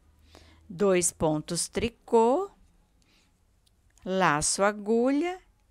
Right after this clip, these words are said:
e um ponto tricô pra finalizar a carreira. Viro o meu trabalho, volto tudo pontos tricô. Quero mostrar pra vocês como está ficando.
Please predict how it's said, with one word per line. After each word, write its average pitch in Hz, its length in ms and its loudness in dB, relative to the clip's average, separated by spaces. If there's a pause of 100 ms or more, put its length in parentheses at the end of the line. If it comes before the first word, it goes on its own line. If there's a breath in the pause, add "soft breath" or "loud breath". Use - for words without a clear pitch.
(380)
e 247 200 0
um 247 160 0
ponto 240 460 -2
tricô 220 480 0
pra 220 220 0
finalizar 208 720 0
a 208 80 0
carreira. 247 640 -6 (400 loud breath)
Viro 202 380 -2
o 190 60 0
meu 170 180 0
trabalho, 185 840 2 (360 soft breath)
volto 208 580 4
tudo 202 540 -2 (160)
pontos 190 540 2
tricô. 220 520 -4 (4000 loud breath)
Quero 202 200 -2
mostrar 208 300 0
pra 160 140 0
vocês 190 440 0
como 196 220 -2
está 208 240 0
ficando. - 640 -4